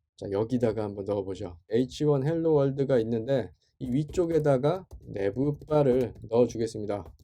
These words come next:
자, 내부 바를 넣어주면, 자, 뭐가 됐어요?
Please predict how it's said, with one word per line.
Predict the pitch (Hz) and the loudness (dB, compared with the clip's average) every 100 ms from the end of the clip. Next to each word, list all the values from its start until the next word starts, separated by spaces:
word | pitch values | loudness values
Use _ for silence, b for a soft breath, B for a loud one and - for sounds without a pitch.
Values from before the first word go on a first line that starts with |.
| _ | _
자, | - | -10
내부 | - 110 120 | -6 -6 -2
바를 | 135 131 | 0 0
넣어주면, | 110 113 123 104 113 131 90 - _ _ | 2 2 2 -2 -4 -4 -4 -12 _ _
자, | 101 107 135 | -8 -6 -4
뭐가 | 117 127 143 | -2 0 2
됐어요? | 135 135 123 143 175 | 2 4 4 4 0